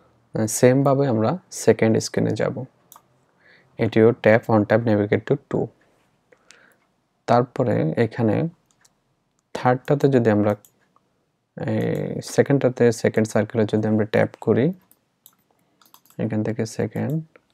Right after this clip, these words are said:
যে সার্কেলটি সেটিতে ট্যাপ করলে আমরা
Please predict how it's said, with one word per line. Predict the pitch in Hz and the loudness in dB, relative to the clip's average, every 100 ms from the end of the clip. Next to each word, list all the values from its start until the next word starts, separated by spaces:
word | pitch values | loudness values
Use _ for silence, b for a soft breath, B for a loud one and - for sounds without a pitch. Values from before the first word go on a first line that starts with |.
| - | -10
যে | 117 | -8
সার্কেলটি | 107 107 110 - 113 - 113 147 165 _ _ _ _ _ _ _ _ _ _ - _ _ _ _ _ - | -6 -6 -6 -4 -6 -4 -6 -6 -8 _ _ _ _ _ _ _ _ _ _ -20 _ _ _ _ _ -16
সেটিতে | - 127 135 139 110 | -2 0 0 0 0
ট্যাপ | 107 - | -2 0
করলে | 107 107 110 185 - _ _ _ _ _ _ _ _ - _ _ _ _ _ _ _ _ _ _ _ _ _ _ _ _ _ _ _ _ _ 123 | -2 0 0 -2 -8 _ _ _ _ _ _ _ _ -20 _ _ _ _ _ _ _ _ _ _ _ _ _ _ _ _ _ _ _ _ _ -6
আমরা | 113 | -2